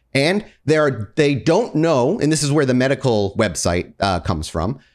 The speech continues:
what causes it a lot of the time. They posit some examples that can cause them to undress that are not, are not hypothermia.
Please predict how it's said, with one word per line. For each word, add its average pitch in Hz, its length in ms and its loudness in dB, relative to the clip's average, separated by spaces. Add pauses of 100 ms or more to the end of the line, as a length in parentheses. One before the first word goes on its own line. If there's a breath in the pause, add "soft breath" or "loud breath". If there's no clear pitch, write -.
(160 soft breath)
what - 460 -2 (160)
causes 262 400 0
it - 240 -2
a 123 40 0
lot 107 200 0
of 82 40 -4
the 92 80 -4
time. 76 400 -4 (220 soft breath)
They 135 140 2
posit 180 400 0
some 131 160 0
examples 196 640 -2
that 123 260 -2
can 208 240 2
cause 143 300 0
them 127 160 0
to 139 200 0
undress 120 360 0
that - 260 -4
are 196 160 2
not, 165 240 0 (320)
are 220 160 2
not 185 200 0
hypothermia. 98 720 -2